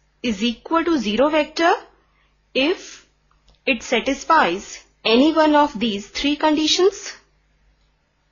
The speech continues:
Now clearly we can see if vector A is not equal to zero vector and vector B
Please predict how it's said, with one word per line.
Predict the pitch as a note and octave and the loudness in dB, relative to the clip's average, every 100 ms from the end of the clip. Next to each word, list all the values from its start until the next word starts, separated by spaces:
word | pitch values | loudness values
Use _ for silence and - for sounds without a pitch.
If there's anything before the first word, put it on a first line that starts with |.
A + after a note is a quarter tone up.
| _ _ _ _ _ _ _ _ _ _ _ | _ _ _ _ _ _ _ _ _ _ _
Now | A#3+ | -4
clearly | A3+ C#4 D4 D4+ | -2 0 0 0
we | D4+ | -4
can | D4+ D#4 D#4 | -2 -2 -2
see | E4 A#3+ F#3+ G#3 _ _ _ _ _ - | -2 -6 -6 -12 _ _ _ _ _ -4
if | B3+ E4+ - - - _ _ _ _ _ _ _ _ _ _ - | -2 -2 -6 -20 -20 _ _ _ _ _ _ _ _ _ _ -6
vector | A3 A#3 - C#4+ | -4 -4 -2 -2
A | D4 C#4 E3 G#3+ - _ _ _ _ - | -2 -4 -6 -10 -16 _ _ _ _ -8
is | A#3 G#3 | -6 -2
not | B3 C#4 | 0 0
equal | C4+ - - C#4+ | -4 -6 -2 -2
to | C#4 D#4+ A4 - _ - | 0 -4 -6 -12 _ -16
zero | F#3+ A3+ A#3 C#4 | -8 -4 -2 0
vector | C#4 C#4 - E4 - - _ _ _ _ | -2 -4 -4 -4 -4 -16 _ _ _ _
and | C#4 A#3+ F#3 A#3 - _ _ _ _ _ | 0 2 0 -4 -10 _ _ _ _ _
vector | G3+ A3+ A#3 - D#4 | -6 -6 -4 -4 -2
B | A#3 D4 F3+ G3+ | 0 -2 -2 -6